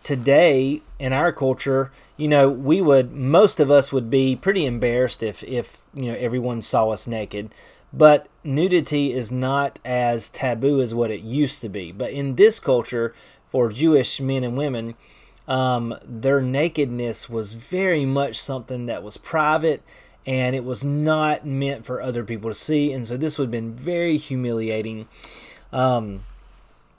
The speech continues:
so they strip him down, he's naked, and they put a robe on him. And not to cover him up, but to leave him exposed. I mean, he's, he's still exposed, but he has a robe on him. And, uh, they're, they're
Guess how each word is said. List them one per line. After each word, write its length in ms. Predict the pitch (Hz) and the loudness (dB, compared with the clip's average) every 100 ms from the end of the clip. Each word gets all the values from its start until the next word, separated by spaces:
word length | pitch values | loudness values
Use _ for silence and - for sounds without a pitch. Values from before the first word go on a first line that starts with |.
| _ _ _ _ - - | _ _ _ _ -20 -12
so 220 | - 151 | 4 8
they 140 | 143 135 | 8 6
strip 280 | - 208 | 6 4
him 160 | 208 180 | 4 0
down, 340 | 131 131 131 | 0 0 -2
he's 220 | 120 123 117 | -4 -6 -2
naked, 460 | 143 135 135 120 | 0 0 0 -2
and 160 | - 127 | -4 -4
they 80 | 117 | -2
put 220 | - 160 | -2 2
a 60 | 123 | 4
robe 300 | 123 135 123 | 6 6 4
on 160 | 113 | -4
him. 260 | 101 98 98 | -8 -10 -10
And 160 | 117 127 | -6 -2
not 260 | 190 240 | -2 -4
to 80 | - | -6
cover 340 | 147 156 139 131 | 0 2 4 2
him 240 | 113 117 | 0 2
up, 320 | 185 135 - - - - - | 6 6 2 -6 -18 -16 -6
but 220 | 139 156 127 | 4 4 6
to 120 | 139 | 4
leave 380 | 131 143 202 170 | 6 4 4 0
him 220 | 180 185 | 0 0
exposed. 520 | 135 - 185 190 127 | -2 2 4 4 4
I 40 | |
mean, 220 | 123 131 117 | 0 0 0
he's, 200 | 131 127 | 0 0
he's 260 | 117 127 | -4 -4
still 220 | - 151 | 2 6
exposed, 640 | 208 - - 208 147 131 - | 4 2 4 8 8 4 0
but 100 | 135 | 0
he 60 | |
has 180 | 131 135 | 4 2
a 60 | 120 | 4
robe 320 | 127 160 139 | 6 6 6
on 180 | 113 101 | -2 -4
him. 360 | 107 107 120 - - - - - - - - | -6 -6 -8 -12 -20 -20 -20 -20 -20 -12 0
And, 260 | 143 143 | 2 4
uh, 460 | 139 135 135 131 92 | 6 6 6 4 0
they're, 280 | 131 143 131 | 0 2 2
they're 340 | 143 139 131 | 4 6 4